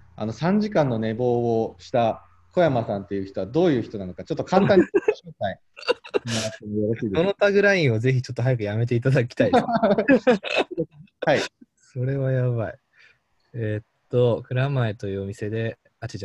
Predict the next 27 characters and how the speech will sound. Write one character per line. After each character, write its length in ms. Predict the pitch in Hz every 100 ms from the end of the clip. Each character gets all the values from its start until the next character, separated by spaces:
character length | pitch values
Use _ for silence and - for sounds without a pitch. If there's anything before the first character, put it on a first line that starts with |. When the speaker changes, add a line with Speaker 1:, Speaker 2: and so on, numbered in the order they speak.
| -
Speaker 2:
う、 60 |
蔵 160 | - 139
前 180 | 147 123
と 80 | 107
い 40 |
う 40 |
町 320 | 104 104 - _
で、 260 | 113 110 - - 156 127
<laughs> 360 | - - - _
自 180 | 110 107
由 120 | 113
帳 380 | 117 127 123 120
と 120 | 123
い 60 | 113
う 60 |
お 40 | 107
店 220 | 110 113
を 60 | 107
や 80 |
っ 40 | 104
て 140 | -
ま 240 | 110 127 127
す。 460 | - - _ _ _ _
小 140 | -
山 180 | 104 98
で 400 | 101 101 104 107
す。 420 | - - _ _